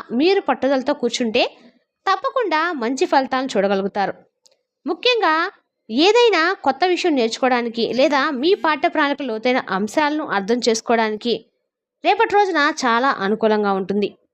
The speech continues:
అయితే సోమరితనం మిమ్మల్ని ఆవహించే అవకాశం ఉంది. దాన్ని అధిగమించకపోతే ముఖ్యమైన విషయాలు మర్చిపోయే ప్రమాదం కూడా ఉంది.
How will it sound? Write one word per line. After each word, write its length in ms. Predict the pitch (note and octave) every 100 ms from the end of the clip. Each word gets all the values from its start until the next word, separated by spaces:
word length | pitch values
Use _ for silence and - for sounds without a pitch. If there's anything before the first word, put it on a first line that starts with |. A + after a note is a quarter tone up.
| _ _ _ -
అయితే 340 | A#3+ F#4+ E4+ D4+ E4+ _
సోమరితనం 680 | - D#4 F4+ G#4+ G#4 F4 D#4+ D4
మిమ్మల్ని 440 | A#3+ A#3+ A#3 A#3+ -
ఆవహించే 480 | G3 F#3+ A3+ A#3+ A3+
అవకాశం 400 | F#3+ F#3+ G3+ G3
ఉంది. 200 | F#3+ G3+ - _ _ _ _ -
దాన్ని 500 | G3 D#4+ A4+ F4 F#4 -
అధిగమించకపోతే 720 | G3+ A3+ D4+ D4+ D4+ D4 B3+ D4+
ముఖ్యమైన 480 | C4+ C#4 G#4 G4+ F4
విషయాలు 360 | A3+ - B3 B3
మర్చిపోయే 420 | G#3 - - A3
ప్రమాదం 380 | A3 G3 F#3+ G3
కూడా 180 | G3 F#3+
ఉంది. 180 | F#3